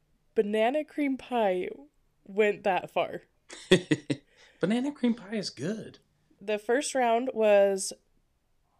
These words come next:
Speaker 1: pecan or pecan
Speaker 2: Yep.
Speaker 1: versus chocolate.
Speaker 2: Okay.
Speaker 1: Chocolate won.
Speaker 2: Right. There shouldn't be any surprise there.
Speaker 1: It was kind of neck and neck for,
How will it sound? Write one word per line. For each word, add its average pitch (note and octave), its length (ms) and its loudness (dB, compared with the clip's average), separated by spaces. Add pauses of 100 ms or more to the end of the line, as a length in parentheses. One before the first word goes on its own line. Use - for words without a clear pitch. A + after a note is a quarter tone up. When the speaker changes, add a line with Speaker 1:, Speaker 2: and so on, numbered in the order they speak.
(720)
Speaker 1:
pecan F#3 1040 -12 (240)
or G3 120 -12
pecan F#3+ 640 -12 (220)
Speaker 2:
Yep. F2+ 360 -6 (1080)
Speaker 1:
versus G3 320 -4
chocolate. - 760 -12 (640)
Speaker 2:
Okay. E2+ 360 -8 (280)
Speaker 1:
Chocolate - 460 -10
won. - 280 -14 (840)
Speaker 2:
Right. G2+ 340 -10
There F#2 120 -2
shouldn't F2 280 -2
be E2 120 -8
any E2 140 -8
surprise E2+ 480 -6
there. E2+ 320 -10 (880)
Speaker 1:
It B3+ 160 0
was F4 160 -2
kind B3+ 340 -8
of F#4 120 -6
neck A#3 240 -2
and G#3 140 -4
neck F#3 240 -6
for, F#3 400 -6